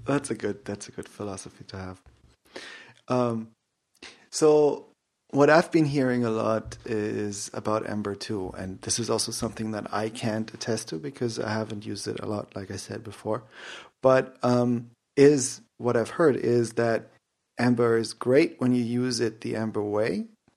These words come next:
but if you wanna use it differently in some cases, um, sometimes in edge cases,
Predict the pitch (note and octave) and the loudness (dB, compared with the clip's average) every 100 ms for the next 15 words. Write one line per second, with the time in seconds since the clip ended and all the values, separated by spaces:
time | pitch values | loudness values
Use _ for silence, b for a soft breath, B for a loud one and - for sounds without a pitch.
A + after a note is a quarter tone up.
0 | - A2 A2 A2 A2+ A#2 - A2 - A#2+ | -2 2 4 4 2 -2 -4 -6 -2 0
1 | A2 A2 A2+ A2 G#2+ G#2 G#2 G2+ G2+ G#2 | 0 0 0 0 0 -2 -4 -6 -6 -8
2 | G#2 G#2+ G#2 - B2+ C#3+ D#3+ D#2+ - _ | -8 -6 -6 -4 -6 -4 -2 -4 -6 _
3 | _ B2 B2 - B2+ B2+ C3+ C3 D#3 D3+ | _ -2 -2 0 -2 -2 -2 -2 -2 -6
4 | C#3+ - B B B B B - G#2+ A2 | -6 -14 B B B B B -4 -2 0
5 | G#2+ G#2+ A#2 A2 - A2+ A2 A2 - A2 | -2 -4 -4 -4 -4 -4 -2 -4 -4 -4
6 | - - C3+ C3 B2+ - | -2 -2 -2 -2 -6 -8